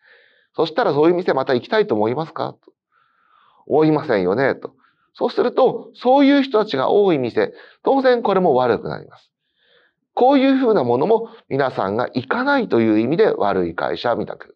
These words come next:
業績が悪くなる会社。こういうふうに見分けることができます。で、このような見分け方、良い会社、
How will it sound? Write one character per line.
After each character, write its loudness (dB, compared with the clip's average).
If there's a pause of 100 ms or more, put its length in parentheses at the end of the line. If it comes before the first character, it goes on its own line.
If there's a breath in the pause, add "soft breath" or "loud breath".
(140)
業 2
績 -2
が 0
悪 0
く -8
な -2
る -2
会 -8
社。 -18 (840 loud breath)
こ 2
う 6
い 6
う 2
ふ 0
う 4
に 4
見 0
分 0
け 0
る 2
こ 0
と -2
が -2
で -6
き -16
ま -12
す。 -20 (1500 loud breath)
で、 2 (260 loud breath)
こ 2
の 2
よ 6
う 2
な -2 (180 loud breath)
見 0
分 0
け -2
方、 -4 (300 loud breath)
良 2
い 0
会 0
社、 -4